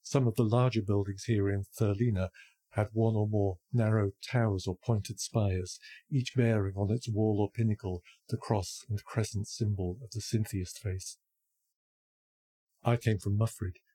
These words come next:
Ilias looked up at Myla. "We followed the Humanist Covenant." She stood still beside him, unturbed by his observation. "Don't be concerned, Ilias. Our faith isn't like some sects.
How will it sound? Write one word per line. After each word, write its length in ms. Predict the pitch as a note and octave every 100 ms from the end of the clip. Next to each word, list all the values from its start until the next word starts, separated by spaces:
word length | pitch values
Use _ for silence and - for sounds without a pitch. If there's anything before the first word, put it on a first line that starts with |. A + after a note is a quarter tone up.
| _ D#3
Ilias 480 | A#2 G2 F#2+ -
looked 180 | A2+ -
up 140 | G#2+ C3
at 80 |
Myla. 360 | G#2 F#2+ F#2 F#2+ - _ _ _ _ _
"We 120 | - G#2+
followed 380 | - G#2 G#2
the 60 | G#2+
Humanist 560 | - A#2 G#2 G2+ - -
Covenant." 520 | B2 G2 F#2 G2+ - _ _ _ _ _ _ _ _
She 160 | -
stood 280 | F#3 - E3+
still 280 | - D3 A#2
beside 460 | G2+ - G#2 G2+ G2+
him, 180 | F2+ - _
unturbed 560 | C3 A2+ - B2+ G#2 G2
by 160 | F#2+
his 160 | F#2+ G2+
observation. 680 | F#2+ G2 G2 F#2+ - G2 - _ _ _ _ _ _
"Don't 160 | C#3+ B2+
be 100 | A#2
concerned, 440 | A2+ - F#2+ F2
Ilias. 480 | F#2+ F#2+ F#2+ - -
Our 160 | B2
faith 320 | G2+ A#2 G2+ -
isn't 220 | G#2 A2+
like 180 | G#2 -
some 260 | - G2
sects. 600 | G2 G2 F#2+ - - -